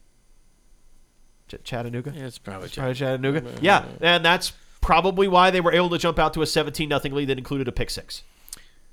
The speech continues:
Speaker 2: Well, the big thing to me was the first two carries I saw Devron Harper have in the first quarter went negative,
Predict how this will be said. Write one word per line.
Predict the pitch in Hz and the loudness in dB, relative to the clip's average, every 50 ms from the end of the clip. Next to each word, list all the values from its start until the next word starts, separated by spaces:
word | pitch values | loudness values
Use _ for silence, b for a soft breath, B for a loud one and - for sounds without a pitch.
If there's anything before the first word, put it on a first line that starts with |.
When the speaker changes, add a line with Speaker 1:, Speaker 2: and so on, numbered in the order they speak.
| _ _ - - - - - - _ | _ _ -20 -20 -20 -20 -20 -12 _
Speaker 2:
Well, | 127 127 | -4 -2
the | 123 120 | 0 4
big | 139 190 180 - | 4 4 4 4
thing | 185 165 143 123 | 0 2 2 0
to | 113 | 0
me | 113 123 147 156 127 95 90 90 92 104 - _ _ - | 0 4 4 4 4 2 0 -6 -10 -12 -18 _ _ -10
was | 127 117 107 | -8 -6 -6
the | 107 | -6
first | 101 - 170 175 165 - | -2 2 2 2 2 2
two | - 147 | -2 -4
carries | - - 156 151 147 139 127 117 | 0 2 4 4 4 4 2 2
I | 123 123 | 0 -2
saw | - - 143 120 | 0 0 0 0
Devron | 110 117 127 127 117 123 117 110 107 | 2 2 0 2 2 0 -2 -2 -4
Harper | 98 113 127 135 131 - 117 113 | -2 -2 -2 -2 -2 -4 -4 -2
have | 120 131 139 143 135 | 0 2 2 2 0
in | 127 117 | -2 -6
the | 110 101 | -8 -6
first | - - 131 123 - - | -4 -4 -4 -4 -4 -6
quarter | - 127 127 131 135 156 160 156 147 - - | -4 -4 -4 0 0 0 0 0 -2 -6 -10
went | - 120 117 117 95 | -6 -6 -6 -6 -4
negative, | 110 110 113 120 127 131 139 147 156 151 147 - | -4 -2 0 0 0 2 2 2 0 0 -4 -16